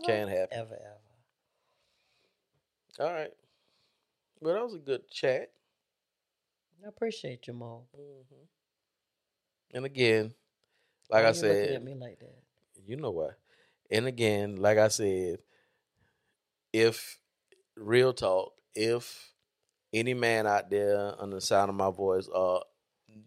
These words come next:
Speaker 1: you know a man who might be going through something, um, whether depression or anything,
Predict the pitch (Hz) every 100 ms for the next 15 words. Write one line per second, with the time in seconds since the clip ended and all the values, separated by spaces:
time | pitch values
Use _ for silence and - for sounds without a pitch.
0 | 104 107 104 107 120 120 104 98 92 92
1 | 92 - 104 98 95 95 95 98 95 95
2 | 95 - 90 80 73 62 - _ _ _
3 | _ - 101 95 98 95 90 87 - 95
4 | 92 87 95 95 92 - 85 -